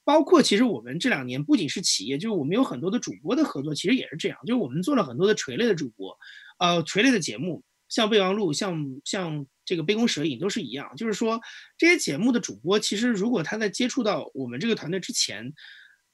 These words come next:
他身上有很多的东西可以去分享，但他并没有找到一个很合适的渠道，就是音频，以及他也不知道说怎么样能够把这个东西在音频这个渠道里更好地表达出来。所以其实我觉得专业机构，我们刚才前面几道说到所谓的五大趋势，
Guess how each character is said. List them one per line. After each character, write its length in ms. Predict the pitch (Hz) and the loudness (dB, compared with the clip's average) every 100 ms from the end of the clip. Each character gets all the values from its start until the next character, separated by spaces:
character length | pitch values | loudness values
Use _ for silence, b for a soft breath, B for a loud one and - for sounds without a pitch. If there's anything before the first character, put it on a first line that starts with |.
| _ - | _ -6
他 320 | - 311 320 262 - | 2 6 6 4 0
身 240 | - 330 | 0 4
上 260 | 320 233 175 | 4 4 2
有 300 | 131 - - | -2 -8 -12
很 320 | - 214 160 | 0 2 4
多 160 | 220 330 | 4 6
的 140 | 277 | 6
东 160 | 202 220 | 4 0
西 100 | 147 | -2
可 160 | - | 0
以 40 | 175 | 2
去 100 | 185 | 2
分 200 | 226 269 | 0 0
享， 140 | 139 - b b b _ | -2 -12 b b b _
但 140 | 320 | 2
他 100 | 330 | 4
并 220 | 320 302 | 4 4
没 80 | 180 | 4
有 140 | 208 247 | 2 0
找 200 | - 120 | -2 -4
到 120 | 165 | 0
一 60 | |
个 60 | 185 | 2
很 120 | 156 | 0
合 160 | 127 165 | -4 -4
适 120 | 247 | 0
的 80 | 226 | 0
渠 180 | - 135 | 0 -4
道， 160 | 156 | -4
就 80 | 151 | -2
是 100 | 156 | -2
音 140 | 196 | 0
频， 320 | 233 - 110 120 _ _ | -2 -4 -14 _ _ _
以 120 | 214 | -4
及 100 | 180 | -2
他 140 | 240 285 | 2 2
也 60 | |
不 120 | 185 214 | 2 0
知 100 | 285 | 2
道 140 | 226 | 2
说 160 | 165 220 | 2 -2
怎 100 | 123 | -2
么 80 | |
样 140 | 185 262 | 0 2
能 100 | 196 | 2
够 100 | 208 | 2
把 180 | 175 110 | -2 -4
这 100 | 165 | -2
个 80 | |
东 180 | 160 185 | 0 -2
西 120 | 185 | -2
在 120 | 135 180 | -2 0
音 160 | 220 | 0
频 160 | 262 175 | 0 0
这 60 | |
个 80 | 190 | 0
渠 160 | 180 - | 0 -4
道 120 | 185 | -4
里 100 | 143 | -4
更 120 | 269 | -4
好 180 | 254 110 | -6 -6
地 60 | 165 | -10
表 120 | 117 | -10
达 200 | 76 151 | -10 -10
出 140 | - | -10
来。 80 | - - b b b b b | -12 -16 b b b b b
所 160 | - 320 | 0 6
以 140 | 311 | 6
其 180 | - 277 | 6 4
实 140 | 285 | 6
我 160 | 311 185 | 4 2
觉 100 | 139 | 0
得 160 | 226 220 | 0 2
专 220 | 285 302 | 2 4
业 100 | 220 | 2
机 140 | 240 | 2
构， 180 | 233 202 | 2 2
我 100 | 151 | 2
们 120 | 156 | 0
刚 100 | 202 | 2
才 80 | 240 | 2
前 180 | 233 175 | 0 0
面 80 | 202 | -2
几 140 | - | -2
道 180 | 147 151 | -4 -4
说 180 | - 208 | 0 2
到 140 | 175 | 2
所 200 | 156 123 | -2 -2
谓 80 | - | 2
的 80 | 214 | 2
五 140 | 123 | 0
大 180 | 139 156 | -4 -4
趋 200 | 139 208 | -4 -4
势， 180 | 196 151 | -4 -6